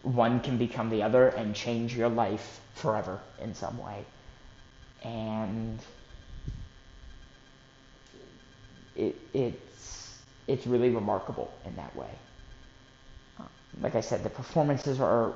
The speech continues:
excellent. Trey Edward Schultz continues to be one of our, our better young filmmakers. I can't wait to see what he does next.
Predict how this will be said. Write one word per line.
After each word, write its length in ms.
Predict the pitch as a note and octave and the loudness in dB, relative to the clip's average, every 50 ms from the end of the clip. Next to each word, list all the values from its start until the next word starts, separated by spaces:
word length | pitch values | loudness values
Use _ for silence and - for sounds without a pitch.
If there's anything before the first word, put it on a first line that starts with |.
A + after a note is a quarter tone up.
| - - | -2 -2
excellent. 480 | A#2+ B2 - - - C3+ A#2 A#2+ A#2 | -2 -2 -2 0 0 2 2 2 0
Trey 200 | - - C3+ C#3 | 2 4 4 4
Edward 260 | C#3+ C3 C3 C3 A2+ - | 4 4 4 2 2 2
Schultz 480 | - - B2 A2+ B2 A#2+ - - - - - - - | 4 4 6 6 6 4 2 -4 -8 -8 -8 -8 -6
continues 580 | - C#3+ - - - D#3 E3 E3+ D3 B2 - - | -6 -6 -4 -4 -2 0 2 2 2 0 0 -2
to 80 | - | -4
be 240 | A2+ - A2+ G#2+ G#2+ | 0 0 2 2 2
one 160 | G#2+ A2 A2 | 0 0 -2
of 100 | A2+ A2+ | -2 0
our, 220 | A2+ G#2+ G#2+ G#2+ - | 0 0 0 0 0
our 200 | - - A#2 A2+ A#2 A#2 - - | 2 2 2 2 0 -6 -8 -6
better 460 | - B2+ A#2+ - - B2 A2 A#2+ B2 | -4 -4 -2 2 4 4 6 6 6
young 340 | A#2 G#2+ A#2 A#2+ A#2+ A#2+ A#2+ | 6 6 6 4 4 4 0
filmmakers. 680 | A#2 - B2+ A#2 B2 B2 A#2 A2+ - C3+ B2+ B2 - - - - - - - - - - - - - | 0 2 2 4 4 4 4 4 4 2 2 2 0 -6 -12 -14 -18 -18 -20 -20 -20 -20 -20 -14 -12
I 40 | - | -10
can't 260 | - - A#2 - - | -6 -6 -6 -4 -2
wait 240 | A#2 A#2+ A#2+ - - | 0 0 0 0 -2
to 60 | C3+ | -6
see 160 | - - C3 | 0 2 2
what 140 | A#2 A#2+ A#2+ | 4 4 2
he 100 | - B2 | 2 0
does 240 | A#2 B2+ A2 - - | 2 2 0 0 0
next. 520 | A2 A2+ A2+ A#2+ - - - - - - | 2 4 4 4 2 0 -8 -10 -12 -14